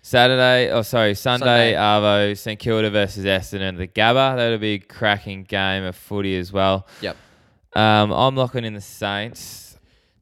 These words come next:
Speaker 2: Same here. I think, uh, bit of a break for 'em. They probably need it.
Speaker 1: Yeah, I'd
Speaker 2: Uh,
Speaker 1: say so.
Speaker 2: they
Speaker 1: They
Speaker 2: obviously went on a good little run there in the,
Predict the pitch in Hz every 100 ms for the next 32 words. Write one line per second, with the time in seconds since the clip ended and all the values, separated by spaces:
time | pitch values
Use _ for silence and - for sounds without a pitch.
0 | _ - 139 127 120 113 107 - 131 127
1 | 143 127 123 120 110 _ _ _ _ _
2 | 143 143 147 - 113 113 - 127 110 98
3 | 92 - 113 - 139 143 123 107 107 95
4 | _ _ _ _ _ - 117 98 95 -
5 | 104 107 104 101 - 101 101 131 139 139
6 | 151 143 156 147 139 131 123 _ _ _
7 | _ _ _ - - 190 185 175 165 139
8 | 127 127 127 123 123 120 120 117 113 110